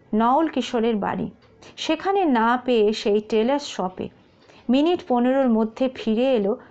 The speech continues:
সেই বোতামবিহীন শার্ট নিয়ে। গার্গী এতক্ষণে হাঁপ ছেড়ে বলল, "যাক, তাহলে আমার অনুমানই মিলল। আমি ভাবতেই পারিনি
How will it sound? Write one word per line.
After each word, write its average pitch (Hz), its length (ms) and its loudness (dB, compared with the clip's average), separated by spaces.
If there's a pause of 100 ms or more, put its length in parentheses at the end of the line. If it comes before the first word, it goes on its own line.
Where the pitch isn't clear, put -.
(120)
সেই 214 200 0
বোতামবিহীন 220 840 0
শার্ট 233 520 -4
নিয়ে। 190 300 -6 (840)
গার্গী 277 340 2
এতক্ষণে 254 680 0
হাঁপ 220 320 -2
ছেড়ে 269 260 0
বলল, 196 420 -2 (1000)
"যাক, 294 380 0 (380)
তাহলে 269 340 2
আমার 262 340 2
অনুমানই 285 420 2
মিলল। 214 420 0 (880)
আমি 339 180 0
ভাবতেই 240 560 0
পারিনি 220 460 0